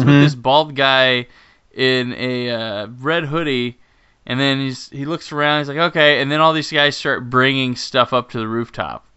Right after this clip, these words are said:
Speaker 2: Yeah. There is zero explanation at this point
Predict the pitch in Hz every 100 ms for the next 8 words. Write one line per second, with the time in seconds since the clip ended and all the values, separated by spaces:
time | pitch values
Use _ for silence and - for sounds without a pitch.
0 | _ _ _ 95 - _ _ - 151 131
1 | 117 117 113 95 - - 117 180 208 202
2 | - 151 - 147 131 135 - 104 92 90
3 | 92 _ _ _ _ _ 117 113 156 156
4 | - 160 139 131